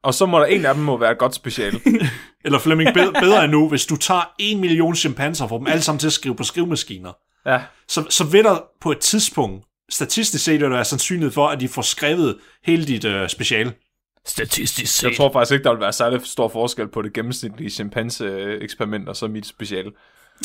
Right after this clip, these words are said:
Speaker 2: Åh.
Speaker 3: Jeg tror, problemet er, Flemming, du skal have en selektionsfaktor på en eller anden måde.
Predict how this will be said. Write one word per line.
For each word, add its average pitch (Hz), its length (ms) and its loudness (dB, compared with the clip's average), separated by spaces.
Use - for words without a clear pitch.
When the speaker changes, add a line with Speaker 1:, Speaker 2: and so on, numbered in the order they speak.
Speaker 2:
Åh. 104 480 -2
Speaker 3:
Jeg 160 120 0
tror, 190 220 2
problemet 165 400 2
er, 156 40 4
Flemming, 156 240 0
du 147 60 -6
skal 143 140 -4
have 175 100 2
en 170 60 0
selektionsfaktor 135 760 -2
på 117 100 -4
en - 20 0
eller 110 100 -4
anden 113 80 -6
måde. 117 180 -6